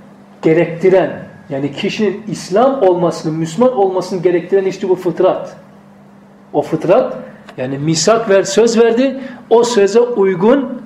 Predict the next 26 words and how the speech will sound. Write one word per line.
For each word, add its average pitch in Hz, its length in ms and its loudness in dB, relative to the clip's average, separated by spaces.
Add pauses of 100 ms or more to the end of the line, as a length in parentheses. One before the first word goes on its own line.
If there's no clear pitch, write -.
(380)
fıtrat 220 440 0
ile 220 180 4
yaratıldı. 135 580 -4
İşte - 220 -2
o 233 140 4
fıtrat 214 460 0
ne? 277 240 4 (280)
Onun 208 260 4
Müslüman 220 420 2
olmasını 233 420 2
gerektiriyor. 151 520 -2 (1160)
مُوجِبَةٌ 233 440 4
لِلْاِسْلَامِ 208 760 2 (240)
سَابِقَةٌ 220 720 2
لِلْتَرْبِيَةِ 180 720 2
الَّتِي 185 440 0
يَحْتَجُونَ 180 560 0
بِهَا. 151 320 0 (440)
O 208 240 2
anne 202 280 0
babanın 185 500 0
verdiği 185 340 0
terbiyeden 180 520 2
evvel 214 300 2
gerçekleşti. - 640 -8 (1300)
Dolayısıyla 143 480 -2